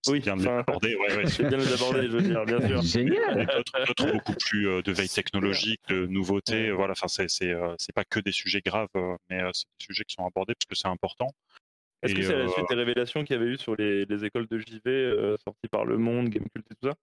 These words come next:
Speaker 1: Alors en fait, c'était bien avant ça. C'est,
Speaker 2: Bien
Speaker 1: euh,
Speaker 2: avant.
Speaker 1: c'est en fait
Speaker 2: Ok.
Speaker 1: avant que, euh, les écoles ont été, euh, ciblées après les studios. En fait, il y a, il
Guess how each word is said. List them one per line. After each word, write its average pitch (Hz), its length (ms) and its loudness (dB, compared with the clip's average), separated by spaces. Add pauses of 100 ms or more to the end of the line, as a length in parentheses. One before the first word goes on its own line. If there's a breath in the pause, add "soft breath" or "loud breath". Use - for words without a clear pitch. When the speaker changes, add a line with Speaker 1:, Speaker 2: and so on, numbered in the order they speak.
(120)
Speaker 1:
Alors 101 200 0
en 101 80 2
fait, 135 200 0
c'était - 240 0
bien 98 240 0
avant 101 260 2
ça. 131 280 0
C'est, 101 280 0
Speaker 2:
Bien 101 220 2
Speaker 1:
euh, 110 40 2
Speaker 2:
avant. 98 180 0 (320)
Speaker 1:
c'est 104 260 0
en 98 160 -2
fait 117 220 -2
Speaker 2:
Ok. - 140 -6
Speaker 1:
avant 110 360 0
que, - 160 -4
euh, 90 320 -4 (140)
les 98 240 0
écoles 113 280 0
ont 98 140 0
été, 98 320 -4
euh, 95 120 0
ciblées 104 600 0
après 117 560 -4 (840)
les 107 80 2
studios. 107 360 -2
En 101 60 0
fait, - 260 -2
il - 40 0
y - 20 0
a, 87 640 -2
il 90 80 -8